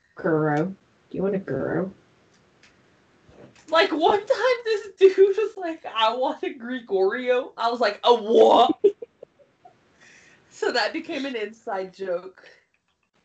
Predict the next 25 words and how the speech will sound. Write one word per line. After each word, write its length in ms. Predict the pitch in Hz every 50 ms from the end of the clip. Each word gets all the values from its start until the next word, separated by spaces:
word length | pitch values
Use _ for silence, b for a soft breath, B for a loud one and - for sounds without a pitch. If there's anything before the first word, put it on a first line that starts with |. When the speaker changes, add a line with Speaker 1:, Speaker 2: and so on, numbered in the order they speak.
| _ _ - -
Speaker 1:
A 140 | 277 254
Greek 420 | 240 - - - - 220 214 202 -
Oreo? 1000 | - - - 220 214 220 220 214 220 214 233 269 247 247 320 311 - - 415 415 - _
<gasps> 80 | _ -
Speaker 2:
I 580 | 359 403 403 392 392 392 370 359 349 339 330 311
was 140 | 294 294 294
like, 180 | 311 311 302 - - -
Speaker 1:
"Oh 100 | 294 294 -
my 160 | 302 262 - - 247
God." 400 | 247 - 302 277 285 285 262 - _ _ _ _ _ _ _ _ _ _ _ _ _ _ _ _ _ _ _ _ - - _ _ _ _ _ _ _ _ _ _ _ _ -
They 180 | 285 285 294
have 240 | 302 302 320 320 311 - _ _ _
Death 640 | - 233 240 262 269 269 254 - _ _ _ _ _ - _ _ _ _ _ _ _ _ _ _ _ _ _ _
from 280 | - 277 269 262 254
Soul 500 | 240 - - - - 247 240 254 262 269
Eater. 300 | 262 254 247 220 190 170 170
Not 260 | 190 247 294 302 -
Death 220 | 277 269 262 262 -
the 100 | 269 262
Kid, 300 | - - 247 226 196 -
but 120 | 214 -
they 100 | 262 254
have 160 | 254 247 240 - _ -
Death 300 | - 240 233 233 - - -
earrings. 800 | - 202 196 208 196 190 185 190 - - - - _ - - _